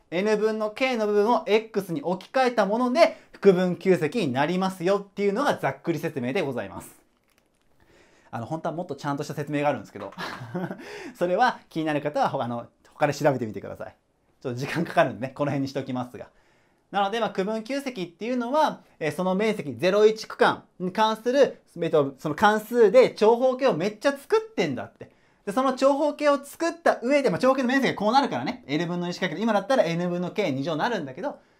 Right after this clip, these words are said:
これをリミットをかけることで長方形めっちゃ細かく分けて、そのはみ出してる部分をね、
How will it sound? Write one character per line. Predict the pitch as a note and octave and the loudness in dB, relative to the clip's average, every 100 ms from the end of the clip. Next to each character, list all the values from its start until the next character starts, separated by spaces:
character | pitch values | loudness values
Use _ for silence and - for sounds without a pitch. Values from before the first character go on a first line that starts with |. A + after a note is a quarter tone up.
| _ _ | _ _
こ | A#3 | 4
れ | B3+ C4+ B3+ | 6 6 8
を | C#4 B3 - - - | 10 10 8 -10 -2
リ | A#3+ | 0
ミ | E4+ | 2
ッ | D4 F#3 | 0 0
ト | F#3+ D#3+ | 2 2
を | |
か | D3+ F#3+ | 2 -2
け | B3+ C4+ | 2 4
る | F#3+ | 2
こ | F3+ | 0
と | A#3 | -4
で | B3 F#3 | -2 -4
長 | - A#3+ B3+ | -2 -2 -2
方 | B3+ D4+ D4+ | 2 2 2
形 | D#4+ | 0
め | D#3+ G3 | 0 -2
っ | - | -4
ち | - | -4
ゃ | B3+ | -4
細 | B3+ E4 | 0 0
か | G4 A4+ | 0 0
く | F#3 | 0
分 | G4+ G4+ | 2 0
け | - | -2
て、 | B2 - _ - | -4 -6 _ -6
そ | F#3+ | -2
の | F3 | 0
は | - G#3 | 0 2
み | A#3 | 4
出 | D4+ | 2
し | D4+ | 2
て | |
る | G3+ | 2
部 | G#3 | 2
分 | F#3 C3+ | 2 0
を | |
ね、 | D#3+ - | -2 -6